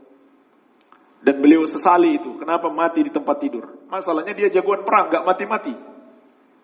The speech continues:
Tetapi orang yang memandikan beliau menghitung lukanya lebih dari delapan puluh luka. Jadi nggak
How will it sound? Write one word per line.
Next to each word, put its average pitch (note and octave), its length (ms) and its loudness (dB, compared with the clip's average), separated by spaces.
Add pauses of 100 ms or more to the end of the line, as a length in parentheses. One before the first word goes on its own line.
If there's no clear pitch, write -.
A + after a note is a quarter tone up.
(920)
Tetapi - 420 0 (540)
orang D4 400 4
yang C4+ 160 -2
memandikan C#4+ 640 -2
beliau C4 520 -4 (1000)
menghitung B3 800 0
lukanya C#4 640 -4 (400)
lebih C#4 560 4
dari C4+ 320 0
delapan C4 480 -6
puluh A#3 240 -14
luka. F#3 240 -10 (2000)
Jadi B2+ 200 -10
nggak D3+ 160 -6